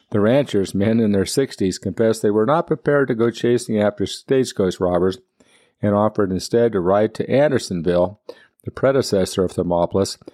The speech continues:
to inform a deputy. Another hour passed while fresh horses were hooked up to the coach and passengers refreshed themselves and had a short meal. Finally, the stage continued on towards Lander.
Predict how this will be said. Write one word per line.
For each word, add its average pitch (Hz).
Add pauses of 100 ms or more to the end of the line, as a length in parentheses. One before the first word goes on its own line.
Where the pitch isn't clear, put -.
(180)
to 107
inform 101
a 107
deputy. 92 (920)
Another 127
hour 123
passed 98
while 92
fresh 107
horses 110
were 92
hooked 104
up 104
to 120
the 120
coach 95 (140)
and 95
passengers 101
refreshed 113
themselves 90
and 95
had 95
a 92
short 95
meal. 104 (480)
Finally, 117
the 110
stage 117
continued 107
on 95
towards 95
Lander. 90